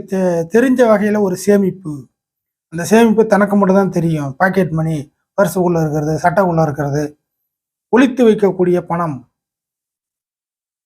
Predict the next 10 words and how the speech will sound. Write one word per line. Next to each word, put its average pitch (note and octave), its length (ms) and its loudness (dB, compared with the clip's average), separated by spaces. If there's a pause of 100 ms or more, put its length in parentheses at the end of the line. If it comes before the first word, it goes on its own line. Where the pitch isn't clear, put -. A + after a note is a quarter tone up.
(440)
அதற்கு G#3+ 280 2
அடுத்த A3+ 260 2
நிலைமையாக F#3+ 500 2 (220)
தூர C#4+ 280 4
இடத்து, G#3 360 0
வெளி G#3 220 0 (300)
இடத்து F#3 320 -6 (640)
பீப்புளுடன் G3 500 2
பழக்க F#3 300 2
வழக்கங்கள், D3+ 560 0